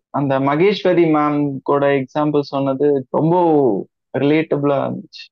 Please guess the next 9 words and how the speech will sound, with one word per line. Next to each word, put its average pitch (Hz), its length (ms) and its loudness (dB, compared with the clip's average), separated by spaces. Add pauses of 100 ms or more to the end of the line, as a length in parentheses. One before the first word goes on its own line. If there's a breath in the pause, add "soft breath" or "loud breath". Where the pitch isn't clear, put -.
(120)
எல்லாரும் 160 680 0
அந்த 139 280 0
ஒரு 131 340 0 (120)
guilt 175 260 2
consciousness 143 840 -6
நிறைய 151 300 0
விஷயத்துல, 156 520 0
it's - 280 -10
not 165 220 -2